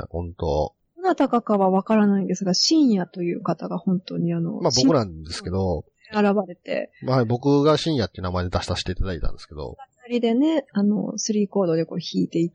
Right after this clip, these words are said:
Speaker 2: たっていう。
Speaker 1: なんていうんですかね、やっぱりこう、これもね、あの、亡き青春時代を体験できたっていう意味では良かったと思いますね。
Speaker 2: いや、そうですよね。だって学生の時になんか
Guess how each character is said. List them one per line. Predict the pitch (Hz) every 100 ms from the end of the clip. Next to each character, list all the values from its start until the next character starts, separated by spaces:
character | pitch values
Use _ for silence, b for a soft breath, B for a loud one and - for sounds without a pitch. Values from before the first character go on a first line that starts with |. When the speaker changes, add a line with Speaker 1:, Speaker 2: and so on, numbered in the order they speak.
| _
Speaker 2:
た | -
っ | - _
て | -
い | -
う。 | - _ _ _ _ _ _
Speaker 1:
な | 147 147
ん | 262
て |
い | -
う |
ん |
で | 117
す |
か | 85
ね、 | 107
や |
っ | -
ぱ | 254
り | 139
こ | 110 104 98 87 78 73
う、 |
こ | -
れ | 220
も | 113
ね、 | 101 - _
あ | - 73
の、 | 73 65 62 57
亡 | 131
き | 190 -
青 | - 104
春 | - 101
時 | 107
代 | 117
を | 87
体 | 107 104
験 | 107
で | 101
き | -
た | -
っ |
て | _ 113
い |
う |
意 |
味 | 175
で | 202
は | 78
良 | 98
か | 71
っ |
た | -
と | -
思 | -
い | -
ま |
す | - -
ね。 | 71 _ _ _ _ -
Speaker 2:
い |
や、 | 190
そ | 165 247
う | 311
で | 277
す | -
よ | 170
ね。 | 175 196
だ | 220
っ | 233
て | - 185
学 | 208 -
生 | - 339
の | 330
時 | 349 339
に | 294 214 196 -
な | 214
ん |
か | 196 175